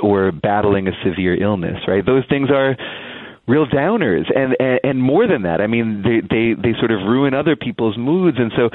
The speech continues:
many people who suffer trauma don't talk with anybody about what they've been through. And stat-, again, statistically speaking, that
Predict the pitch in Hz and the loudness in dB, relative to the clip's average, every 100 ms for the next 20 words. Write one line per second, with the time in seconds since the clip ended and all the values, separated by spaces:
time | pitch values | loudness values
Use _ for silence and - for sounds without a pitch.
0 | - - - 131 151 196 - 135 - 110 | -6 -14 -6 -2 0 0 0 -2 0 0
1 | 113 - 117 - - 139 143 107 135 139 | 0 -2 -2 -2 -2 -2 -2 -2 -2 -2
2 | - 151 151 - - - - 143 147 175 | -2 -2 -2 -4 -10 -14 -2 0 2 2
3 | 247 143 90 58 - 104 110 98 107 - | 2 0 -2 -4 -4 -2 0 2 0 0
4 | 98 78 117 131 - 85 85 - - - | -2 0 -2 -2 -6 -6 -4 -6 -10 -14
5 | - - 135 127 120 - - - 139 127 | -14 -6 -2 0 -2 -6 -12 -6 -4 -2
6 | - 131 127 170 - - 127 117 151 - | -2 0 0 -4 -10 -6 -4 -2 -2 -2
7 | 165 147 135 - 185 160 117 - 98 127 | 0 0 0 -2 -4 -2 -2 -2 -2 0
8 | 147 - | 0 -2